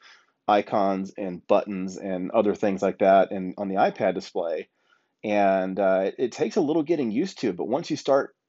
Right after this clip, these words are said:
getting used to it, it, it really makes a ton of sense for what the iPad is and the way that it's used. Um, it's one of those things you kinda have to experience to, to really get.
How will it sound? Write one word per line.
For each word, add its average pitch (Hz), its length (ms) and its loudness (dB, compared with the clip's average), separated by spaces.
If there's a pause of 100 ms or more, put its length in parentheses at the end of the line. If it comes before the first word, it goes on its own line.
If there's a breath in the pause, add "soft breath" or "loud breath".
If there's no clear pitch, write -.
(320)
getting 123 240 0
used 117 240 -2
to 180 160 2
it, 175 140 0
it, 113 200 2
it 104 160 -2
really 127 320 0
makes 110 240 -4
a - 40 -8
ton 113 220 -2
of 98 60 -4
sense 98 320 -4
for 92 520 0
what 104 240 -2
the 95 80 -2
iPad 92 400 -2
is 92 360 -2
and 98 140 -10
the 92 40 -8
way 92 180 -2
that - 100 -6
it's - 220 -8
used. 92 420 -4 (560 loud breath)
Um, 90 240 -2
it's 87 160 -2
one 113 100 6
of 101 60 6
those 95 100 2
things 101 160 0
you 95 60 -2
kinda 104 220 4
have 101 140 0
to 98 100 0
experience 98 760 2
to, 90 260 0
to 107 120 -4
really 95 240 2
get. 98 360 4